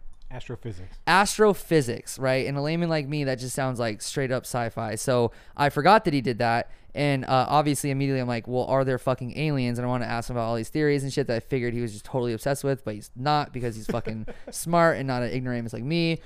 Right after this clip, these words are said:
Speaker 2: But, uh, we are gonna have a little riff sesh on aliens
Speaker 1: Yeah.
Speaker 2: and, and life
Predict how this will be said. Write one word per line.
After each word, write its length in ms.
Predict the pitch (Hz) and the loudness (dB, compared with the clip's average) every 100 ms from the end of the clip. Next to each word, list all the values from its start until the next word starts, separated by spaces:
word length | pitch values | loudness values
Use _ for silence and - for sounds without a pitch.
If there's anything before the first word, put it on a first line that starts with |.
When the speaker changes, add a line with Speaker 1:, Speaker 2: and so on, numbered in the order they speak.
| - - | -10 6
Speaker 2:
But, 160 | 170 | 10
uh, 460 | 170 156 147 135 127 | 12 12 10 10 6
we 260 | 135 196 214 | 4 6 6
are 160 | 170 | 6
gonna 280 | 170 165 151 | 4 4 2
have 180 | 151 151 | 0 0
a 60 | |
little 180 | 147 170 | 2 2
riff 260 | 165 147 147 | 4 4 2
sesh 460 | - 117 135 - - - - - | 0 -2 -2 -6 -16 -20 -20 -6
on 340 | 127 135 135 | 0 2 0
aliens 500 | - 202 104 - - - - | -2 -4 -4 -12 -18 -18 -10
Speaker 1:
Yeah. 100 | 135 | -6
Speaker 2:
and, 380 | 127 127 123 - | -4 -4 -4 -6
and 220 | 127 120 | -8 -4
life 500 | 123 135 170 - | -2 -2 -4 -10